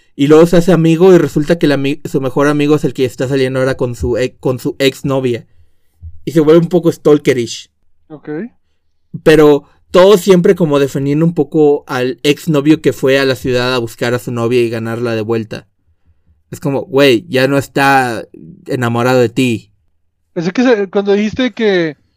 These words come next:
Speaker 2: hay un cambio de género y se vuelve de peleas, pensé que era un Mahou Sensei Nejima.
Speaker 1: No, no, no, no.
Speaker 2: Que ese sigue siendo el caso más bizarro del cual he escuchado hablar. Bueno,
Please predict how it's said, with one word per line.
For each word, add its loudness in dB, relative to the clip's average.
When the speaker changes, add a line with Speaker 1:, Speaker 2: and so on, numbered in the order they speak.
Speaker 2:
hay -6
un -12
cambio -8
de -6
género -8
y -10
se -16
vuelve -6
de -6
peleas, -8
pensé -12
que -4
era -6
un -14
Mahou -12
Sensei -14
Nejima. -16
Speaker 1:
No, -8
no, -12
no, -10
no. -12
Speaker 2:
Que -12
ese -8
sigue 0
siendo -2
el -2
caso -4
más -8
bizarro -6
del -14
cual -12
he -8
escuchado -16
hablar. -16
Bueno, -6